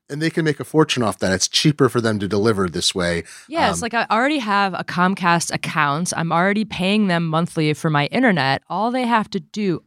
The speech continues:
Speaker 2: all they have to do is just say, "Oh, that login that you already have for your internet account, like,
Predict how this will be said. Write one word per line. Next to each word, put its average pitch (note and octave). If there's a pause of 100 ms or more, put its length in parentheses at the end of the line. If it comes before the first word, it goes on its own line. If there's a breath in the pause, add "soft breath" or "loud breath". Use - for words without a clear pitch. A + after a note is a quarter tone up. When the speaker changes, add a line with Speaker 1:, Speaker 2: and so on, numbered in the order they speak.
(120)
Speaker 2:
all D#4
they D#4
have C#4+
to B3
do A#3
is F3
just -
say, F3
"Oh, A3
that G3
login G3
that G3+
you F3
already E3+
have E3
for -
your D#3+
internet E3+
account, G3+
like, E3